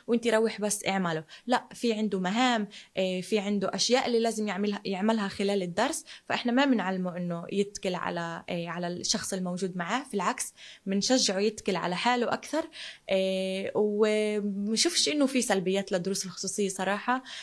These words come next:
الإشي عم ببين في نتائج الطلاب اللي عم نشوفها عنا في المركز، أو حتى يمكن مراكز تانية يقولوا لك إنه لا، في العكس الإشي بيساعد أكثر، إنه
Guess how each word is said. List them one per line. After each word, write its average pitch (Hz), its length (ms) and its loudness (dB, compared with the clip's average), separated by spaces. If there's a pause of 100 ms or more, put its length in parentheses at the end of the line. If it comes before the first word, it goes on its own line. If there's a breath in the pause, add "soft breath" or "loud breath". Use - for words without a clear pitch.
(140 loud breath)
الإشي 240 260 4
عم 196 200 2
ببين 233 320 4
في 220 120 -4
نتائج 196 400 2
الطلاب 202 420 2
اللي 190 120 2
عم 185 180 0
نشوفها 190 440 0
عنا 196 280 2
في 185 120 -2
المركز، 208 400 0
أو 196 160 -2
حتى 180 500 -2 (300 loud breath)
يمكن 208 280 2
مراكز 202 360 2
تانية 233 300 4
يقولوا 208 300 2
لك 202 160 0
إنه 196 160 0
لا، 226 160 2
في - 80 -8
العكس 202 280 -4
الإشي 202 220 -2
بيساعد 190 460 0
أكثر، - 460 -4
إنه 175 260 -2